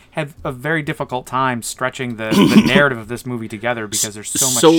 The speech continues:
Speaker 1: shocking.
Speaker 2: So I think we can sort of, uh, wrap up the last part of the movie pretty quickly because, again, you should probably just go and see it. Uh, but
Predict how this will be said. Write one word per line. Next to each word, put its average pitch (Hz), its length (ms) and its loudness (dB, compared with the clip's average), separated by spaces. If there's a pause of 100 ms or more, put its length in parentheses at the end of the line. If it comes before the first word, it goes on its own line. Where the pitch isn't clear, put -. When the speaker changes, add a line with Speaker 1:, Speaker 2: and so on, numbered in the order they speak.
Speaker 1:
shocking. 110 520 -4 (580)
Speaker 2:
So 170 200 6
I 165 40 8
think 233 200 0
we 254 80 0
can 156 160 4
sort 135 200 6
of, 113 200 2
uh, 104 340 4
wrap 110 480 4
up 104 180 2
the 98 120 -2
last 92 420 0
part 92 340 -4
of 90 140 -8
the 90 80 -2
movie 82 480 -6 (240)
pretty 110 260 2
quickly 95 600 -2
because, 87 400 -4 (280)
again, 131 440 6 (200)
you 160 200 -10
should 160 120 -8
probably 147 240 4
just 107 220 -4
go 107 140 2
and 98 120 -2
see 101 220 0
it. 92 160 -2 (480)
Uh, 113 320 8
but 131 460 6